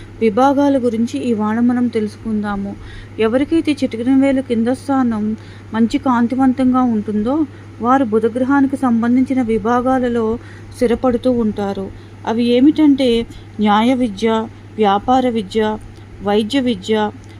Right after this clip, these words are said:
వార్తా సాహిత్య విద్య, గణితము,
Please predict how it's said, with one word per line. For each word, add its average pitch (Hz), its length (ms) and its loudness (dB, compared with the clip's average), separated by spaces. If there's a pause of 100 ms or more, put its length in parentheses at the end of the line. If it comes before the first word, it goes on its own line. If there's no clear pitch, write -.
(140)
వార్తా 220 400 0
సాహిత్య 240 560 -2
విద్య, 208 460 -2 (460)
గణితము, 220 640 2